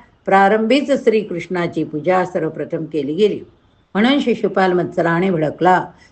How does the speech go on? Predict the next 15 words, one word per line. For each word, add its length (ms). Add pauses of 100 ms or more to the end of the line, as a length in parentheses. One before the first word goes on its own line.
(140)
तो 180
श्रीकृष्णाला 720
अपशब्दाने 680
बोलू 240
लागला. 340 (380)
तेव्हा 280
भगवंताने 760
सुदर्शन 600
चक्राने 560
त्याचे 380
शिर 240
उडविले, 560 (360)
त्याचा 220
उद्धार 520
केला. 500